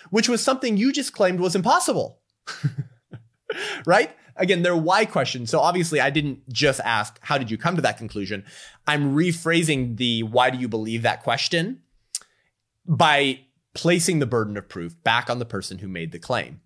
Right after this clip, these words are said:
No one religion or person sees the whole truth. How can you know that unless you had access to the whole truth, something you just denied,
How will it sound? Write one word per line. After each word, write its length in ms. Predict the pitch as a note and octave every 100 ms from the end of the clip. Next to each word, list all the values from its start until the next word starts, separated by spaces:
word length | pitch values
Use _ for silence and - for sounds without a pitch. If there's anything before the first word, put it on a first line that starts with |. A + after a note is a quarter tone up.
| _
No 120 | F#2+ F#2+
one 200 | F#2+ F2+
religion 360 | F2 F#2 F2+
or 40 | E2
person 300 | G#2+ G2+ F#2+
sees 200 | G2 F2+
the 80 |
whole 140 | F2 D#2+
truth. 340 | - D#3+ D#3 - _ _ _ _
How 200 | - C#3
can 200 | C3 B2+
you 120 | G#2+ G2
know 240 | G#2 D3+
that 180 | B2+ G#2
unless 300 | G2 G2 -
you 80 | G2+
had 180 | F#2+
access 320 | G2 A2 - -
to 80 | E2
the 100 | E2
whole 180 | F2+
truth, 280 | E2 - G2+
something 340 | - G2 F#2+ F2+
you 60 |
just 220 | E2+ E2+
denied, 500 | - E2 E2+ G1+ -